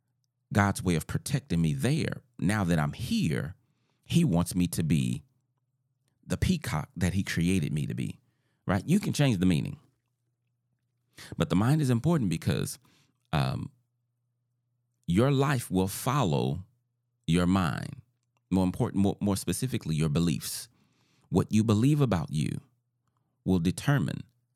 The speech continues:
how you show up in life, or not, actually, right?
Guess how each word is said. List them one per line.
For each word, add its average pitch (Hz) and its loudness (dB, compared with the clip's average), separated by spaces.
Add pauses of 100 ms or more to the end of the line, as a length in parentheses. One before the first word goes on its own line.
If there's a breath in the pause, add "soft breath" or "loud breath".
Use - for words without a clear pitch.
(140)
how 85 -2
you 90 2
show 78 -2
up 73 -4
in 71 0
life, 52 -6 (380)
or 196 4
not, - -4 (360)
actually, 69 -4 (320)
right? 67 -4